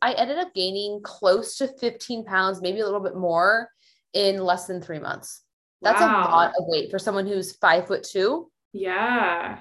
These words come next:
Speaker 1: I was, like, force feeding. I mean, it was so, so uncomfortable because I don't know about
Speaker 2: That's
Speaker 1: you, but I feel
Speaker 2: extreme.
Speaker 1: like
Speaker 2: Like,
Speaker 1: it,
Speaker 2: I
Speaker 1: it was
Speaker 2: appreciate
Speaker 1: extreme.
Speaker 2: boundaries, and I kinda like how he has that process that it's, you do it this way or you don't do it. Like, I love that, but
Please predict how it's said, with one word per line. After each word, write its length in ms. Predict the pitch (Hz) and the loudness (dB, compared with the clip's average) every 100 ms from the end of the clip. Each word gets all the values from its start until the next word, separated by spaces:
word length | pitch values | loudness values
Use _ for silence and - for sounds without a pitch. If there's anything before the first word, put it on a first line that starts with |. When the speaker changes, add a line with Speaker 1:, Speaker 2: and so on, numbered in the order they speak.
| - | 0
Speaker 1:
I 60 | 220 | 2
was, 120 | 226 | 4
like, 260 | 233 - - | 2 2 4
force 280 | 269 269 | 6 6
feeding. 300 | 269 233 240 220 | 0 -4 -4 -2
I 80 | |
mean, 160 | 240 247 | 0 0
it 80 | 240 | 0
was 220 | 277 - | -2 -4
so, 760 | - - 226 202 196 190 185 - | -6 0 4 6 8 8 6 0
so 220 | - 185 | 0 0
uncomfortable 500 | 165 160 151 160 151 | 0 -6 -10 -8 -8
because 300 | 185 254 254 _ _ _ _ _ _ _ _ | -2 -4 -4 _ _ _ _ _ _ _ _
I 120 | - - | -6 0
don't 240 | 453 453 | 2 4
know 140 | 294 | 6
about 160 | 247 226 | 8 6
Speaker 2:
That's 100 | - | 6
Speaker 1:
you, 80 | 285 | 4
but 80 | 226 | 4
I 40 | |
feel 180 | 226 220 | 4 4
Speaker 2:
extreme. 320 | 220 175 175 | 8 6 6
Speaker 1:
like 320 | 196 196 220 226 | 2 0 -2 -10
Speaker 2:
Like, 20 | - | -2
Speaker 1:
it, 160 | - - | -2 4
Speaker 2:
I 120 | 233 269 | 6 6
Speaker 1:
it 60 | |
was 20 | 254 | 6
Speaker 2:
appreciate 460 | 240 240 240 214 147 | 4 2 2 2 2
Speaker 1:
extreme. 40 | - | 2
Speaker 2:
boundaries, 640 | 180 190 202 226 262 262 | 4 4 2 -2 -4 -6
and 100 | 208 | -2
I 80 | 190 | -2
kinda 200 | 202 196 | 0 -2
like 340 | 190 180 185 - | 2 2 2 0
how 180 | 196 180 | -2 0
he 100 | 185 | 0
has 200 | 185 180 | -2 -2
that 260 | 185 175 - - _ _ | 0 2 0 -6 _ _
process 540 | 262 269 262 214 208 - | 2 4 4 0 0 0
that 280 | 190 180 180 | 0 0 -2
it's, 180 | - - _ | -8 -18 _
you 160 | 190 190 | -12 -4
do 120 | 196 | 0
it 80 | 180 | 2
this 200 | 196 214 | 0 0
way 320 | 190 185 196 | 2 2 0
or 100 | 180 | -2
you 80 | 175 | -2
don't 220 | 180 175 180 | -2 -4 -2
do 160 | 175 | 0
it. 240 | 165 285 185 | 2 2 0
Like, 160 | 185 | -2
I 140 | 180 180 | -4 -2
love 220 | 175 - | -2 0
that, 320 | 175 254 - - | 2 2 0 0
but 240 | 185 - | 2 2